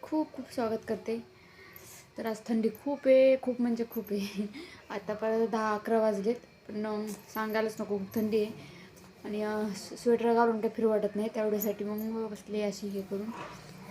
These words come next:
आणि, अं, आता हळूहळू थंडी चांगलीच वाढायला लागली आहे. काम पण आत्ताच आवरले, मग आता बसले, तर म्हटलं चला तुमच्याशी थोडंसं बोलावं.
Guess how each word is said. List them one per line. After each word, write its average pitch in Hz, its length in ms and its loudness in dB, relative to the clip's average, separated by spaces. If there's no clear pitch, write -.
आणि, 202 220 -2
अं, 208 340 0
आता 208 180 -8
हळूहळू 208 340 0
थंडी 202 260 -2
चांगलीच 208 320 -4
वाढायला 214 320 -2
लागली 202 320 -2
आहे. 226 100 -4
काम 247 160 2
पण 262 140 2
आत्ताच 247 280 0
आवरले, 233 460 -2
मग 202 200 -2
आता 196 160 -6
बसले, 269 440 0
तर 262 140 -6
म्हटलं 220 220 -4
चला 262 220 -4
तुमच्याशी 226 380 -2
थोडंसं 208 440 -2
बोलावं. 233 480 -2